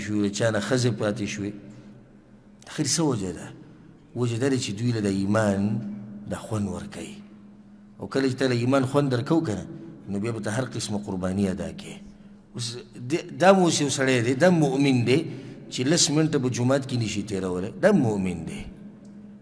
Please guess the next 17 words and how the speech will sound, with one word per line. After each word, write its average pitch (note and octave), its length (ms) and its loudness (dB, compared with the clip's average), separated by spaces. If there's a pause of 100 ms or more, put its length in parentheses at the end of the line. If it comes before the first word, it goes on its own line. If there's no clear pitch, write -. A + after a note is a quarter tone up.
نو A2+ 60 -6
ته E3 160 0
سوچ E3 360 2
وکړه، C3 120 -2
یو D3 260 6
دا A#2+ 300 4
دی، F2+ 100 -10 (600)
یو D3+ 200 4
هغه F#3+ 340 4
دی F#3 140 4
چې F#3 140 0
د D3 60 4
الله C#3+ 260 6
دپاره C3+ 320 4
خپل C#3+ 240 2
بدن B2 320 4
خاورې A2 380 2